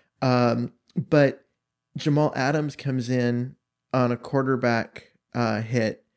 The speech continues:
and roughing the passer on, again, they should have gotten off the field because it was an incomplete pass,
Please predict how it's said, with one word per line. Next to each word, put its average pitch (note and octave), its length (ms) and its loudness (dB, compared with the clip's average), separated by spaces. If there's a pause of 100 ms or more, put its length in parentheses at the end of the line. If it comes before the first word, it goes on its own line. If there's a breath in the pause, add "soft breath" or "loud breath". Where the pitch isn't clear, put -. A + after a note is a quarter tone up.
(420)
and A#2 280 0
roughing B2 340 0
the A#2 80 -6
passer - 680 -4
on, C#3 280 0 (520)
again, C3 420 0
they A#2+ 100 0
should F3 280 0
have C#3 120 0
gotten C3 320 0
off A2+ 220 -2
the - 80 -16
field D3 440 -2
because B2 280 -6
it - 80 -8
was B2 180 -2
an A#2+ 80 0
incomplete B2 580 -4
pass, C#3+ 360 -4